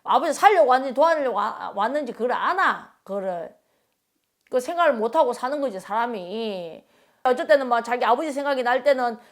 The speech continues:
그때 아버지가 왔다 가는 거거든, 자기한테. 막 자기 힘들고 할 적에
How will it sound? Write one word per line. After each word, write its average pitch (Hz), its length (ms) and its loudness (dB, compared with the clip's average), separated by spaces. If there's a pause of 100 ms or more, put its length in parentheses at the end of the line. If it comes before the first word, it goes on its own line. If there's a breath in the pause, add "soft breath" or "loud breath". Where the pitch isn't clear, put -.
그때 294 240 4
아버지가 269 440 8
왔다 339 280 6
가는 240 300 0
거거든, 185 320 -4
자기한테. 185 960 -2
막 196 140 -4
자기 233 240 -6
힘들고 277 340 -6
할 208 180 -6
적에 185 640 -2